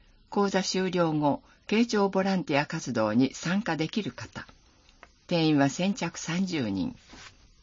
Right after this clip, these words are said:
講師、ジェイエスシージャパンスピーチセンターの阿部典子氏。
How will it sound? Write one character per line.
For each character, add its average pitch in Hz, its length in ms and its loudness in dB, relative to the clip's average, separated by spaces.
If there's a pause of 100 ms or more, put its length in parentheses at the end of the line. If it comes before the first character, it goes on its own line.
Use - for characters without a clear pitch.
(880)
講 180 200 0
師、 - 320 -4 (680)
ジ 151 180 0
ェ 220 60 4
イ 220 280 0
エ 175 80 0
ス 185 180 -4
シ 180 300 2
ー 143 80 0
ジ 160 100 0
ャ 160 80 -2
パ 175 200 -2
ン 123 160 4
ス - 180 -6
ピ 214 160 -2
ー 202 60 -4
チ 190 120 -2
セ 196 180 0
ン 156 100 0
タ 107 220 -4
ー 101 40 -2
の 95 240 0 (400)
阿 156 120 -2
部 185 260 2
典 160 280 0
子 104 180 -6
氏。 - 280 -10